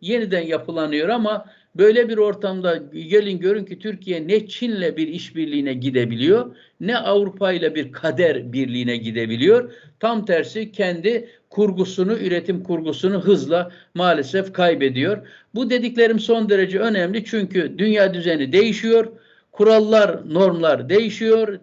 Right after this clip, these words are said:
Teknolojiler, üretim paradigmaları değişiyor. Dünya te-, tedarik zinciri yeniden yapılanıyor ve Türkiye maalesef Bangladeş'ten ucuz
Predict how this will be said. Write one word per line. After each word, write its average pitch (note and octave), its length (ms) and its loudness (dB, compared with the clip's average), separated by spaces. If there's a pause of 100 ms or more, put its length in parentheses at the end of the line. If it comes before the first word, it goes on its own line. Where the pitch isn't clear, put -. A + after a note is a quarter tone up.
(120)
Teknolojiler, G#3 840 0
üretim F#3+ 520 -4
paradigmaları E3+ 840 -4
değişiyor. A3 720 2 (300)
Dünya G#3+ 600 -2 (140)
te-, E3 140 -14
tedarik G#3 520 0
zinciri F3+ 560 -4
yeniden F#3+ 340 -2
yapılanıyor A3 840 0 (260)
ve E3+ 140 -8
Türkiye A3 480 -2
maalesef G#3+ 800 0 (640)
Bangladeş'ten A#3 1080 0 (120)
ucuz A#3+ 540 -4